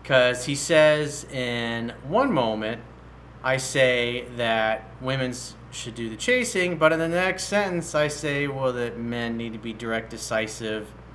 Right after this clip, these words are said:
and lead the interaction. So obviously this guy's pretty confused, and it's just because he really hasn't spent the time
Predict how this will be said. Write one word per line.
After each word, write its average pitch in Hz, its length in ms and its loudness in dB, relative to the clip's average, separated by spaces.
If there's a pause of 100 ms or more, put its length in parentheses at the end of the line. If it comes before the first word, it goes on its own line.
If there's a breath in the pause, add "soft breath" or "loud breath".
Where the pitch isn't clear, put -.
(460 loud breath)
and 120 100 -10
lead 117 220 -2
the 107 140 -6
interaction. 110 520 -2
So 120 200 -2
obviously 143 520 2
this 113 160 -8
guy's 110 540 0 (560 loud breath)
pretty 175 200 2
confused, 120 920 -4
and 113 580 -2
it's 143 200 -6
just 269 180 -6
because 175 380 2
he 165 100 0
really 170 280 0
hasn't 127 360 0
spent 120 320 -6
the 117 60 -12
time 110 640 -4